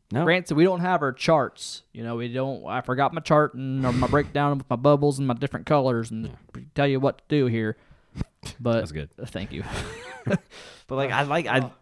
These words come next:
Speaker 2: God.
Speaker 1: I like this seven assists, but it's just, like, such
Speaker 2: I don't like it if
Speaker 1: it's
Speaker 2: there's
Speaker 1: such
Speaker 2: no
Speaker 1: but the thing
Speaker 2: goals
Speaker 1: is
Speaker 2: wrapped around it.
Speaker 1: Exactly. And that's the thing. Whenever you see, like, "Oh, seven assists, that's good." And then you go to the next page and you see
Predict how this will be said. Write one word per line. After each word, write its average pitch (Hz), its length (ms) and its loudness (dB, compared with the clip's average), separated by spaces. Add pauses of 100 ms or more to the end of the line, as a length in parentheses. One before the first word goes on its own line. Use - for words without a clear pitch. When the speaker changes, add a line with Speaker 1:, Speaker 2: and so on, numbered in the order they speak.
(100)
Speaker 2:
God. 123 340 -10 (220)
Speaker 1:
I 123 120 -6
like 131 360 0
this 127 140 0
seven 123 460 -2
assists, 110 400 -4
but 104 180 -2
it's 104 120 -2
just, - 200 -6
like, 104 160 -4
such - 540 -4 (160)
Speaker 2:
I 160 100 6
don't 214 200 8
like 208 220 6
it 196 60 6
if 185 40 8
Speaker 1:
it's 175 100 0
Speaker 2:
there's 160 100 0
Speaker 1:
such 156 100 4
Speaker 2:
no 175 140 8
Speaker 1:
but 143 180 2
the 170 140 12
thing 165 140 10 (100)
Speaker 2:
goals 147 80 2
Speaker 1:
is 139 60 4
Speaker 2:
wrapped 135 280 6
around 127 360 6
it. 98 200 -6
Speaker 1:
Exactly. 98 580 2
And 95 120 0
that's 107 180 2
the 110 60 2
thing. 113 240 4
Whenever 95 240 2
you 104 80 2
see, 101 220 -2
like, 87 280 -8
"Oh, 151 140 -2
seven 98 380 -4
assists, 107 360 -4
that's 107 300 -6
good." 143 300 2
And 98 120 -4
then 101 120 0
you 98 80 -2
go 104 120 0
to 104 80 -2
the 107 120 -2
next 120 320 -4
page 82 260 -8
and 85 100 -6
you 90 60 0
see 87 320 -2